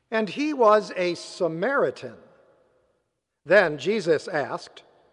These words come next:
"Were not ten made clean? But the other nine, where are they? Was none of them found to return and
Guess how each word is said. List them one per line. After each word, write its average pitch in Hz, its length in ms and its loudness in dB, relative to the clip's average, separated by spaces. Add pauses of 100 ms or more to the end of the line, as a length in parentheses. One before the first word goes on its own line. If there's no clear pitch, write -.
(580)
"Were 185 300 6
not 147 420 0 (280)
ten 170 600 -4
made 196 480 0
clean? 233 580 -2 (920)
But 196 260 4
the 214 200 4
other 214 300 6
nine, 220 640 4 (180)
where 247 380 6
are 226 240 4
they? 185 640 -2 (960)
Was 139 180 -6
none 156 200 0
of 143 120 0
them 151 300 2
found 175 580 2
to 185 80 -4
return 165 600 -2
and 165 180 -6